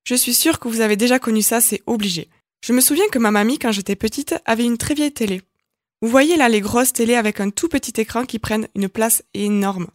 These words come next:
Bref, les années ont passé et j'ai toujours vu cette télé dans le salon, qui vieillissait en même temps que toute la famille.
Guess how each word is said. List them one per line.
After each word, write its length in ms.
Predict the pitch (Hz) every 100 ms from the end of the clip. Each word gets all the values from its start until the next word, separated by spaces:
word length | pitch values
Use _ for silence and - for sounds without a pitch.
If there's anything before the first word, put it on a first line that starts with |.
| _ _ _ -
Bref, 300 | 233 226 - _
les 180 | 196 208
années 160 | 240
ont 80 | 277
passé 420 | 220 202 214 220 -
et 60 | 208
j'ai 140 | 190
toujours 280 | - 269 247
vu 100 | 247
cette 260 | 226 214 196
télé 200 | 214 226
dans 100 | 202
le 80 |
salon, 360 | 196 196 190 208 - _ _ -
qui 120 | 214
vieillissait 400 | 240 262 - 247
en 40 |
même 160 | 226 208
temps 140 | 240
que 120 | 240
toute 300 | 196 - 269
la 60 | 220
famille. 320 | - 170 160